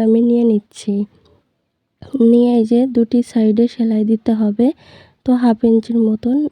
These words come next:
এই যে এই সাইডে নিয়ে দুটি কাপড় সমান করে ধরে এভাবে করে সেলাইটা করে নিব। আপনারা চাইলে এখানে ফিতাও ব্যবহার করতে পারেন, কোমরের যে ফিতা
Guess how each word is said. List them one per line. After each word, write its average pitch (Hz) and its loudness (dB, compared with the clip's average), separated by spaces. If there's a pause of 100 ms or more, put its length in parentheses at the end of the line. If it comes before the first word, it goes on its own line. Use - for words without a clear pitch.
এই 220 -2
যে 226 -4
এই 220 2
সাইডে 220 -2
নিয়ে 226 2
দুটি 233 -2
কাপড় 220 -4
সমান 214 -4
করে 226 -4
ধরে 220 2
এভাবে 220 0
করে 233 -2
সেলাইটা 233 -4
করে 247 -2
নিব। 208 0 (460)
আপনারা 247 -2
চাইলে 247 2
এখানে 240 0
ফিতাও 233 0
ব্যবহার 220 2
করতে 220 -4
পারেন, 214 0 (440)
কোমরের 220 0
যে 214 -2
ফিতা 220 -2